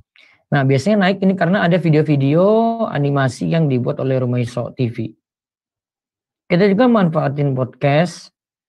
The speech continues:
eh, lihat yang ini yang berlangganan ya, dengan podcast Rumaiso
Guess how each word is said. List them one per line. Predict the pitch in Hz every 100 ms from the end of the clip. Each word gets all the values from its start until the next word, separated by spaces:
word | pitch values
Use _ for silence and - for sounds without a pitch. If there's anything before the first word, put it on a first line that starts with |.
| _ _ _ -
eh, | - 57 58 117
lihat | 123 135 139 -
yang | 127 123 120 120 117 113 107 - _ _ _ _ _ _ _ _ -
ini | 120
yang | 131 127
berlangganan | 123 117 113 117 143 147
ya, | 117 160 156 _ _ _ 127
dengan | 127 123
podcast | 123 123 - 127 120 -
Rumaiso | 131 127 120 -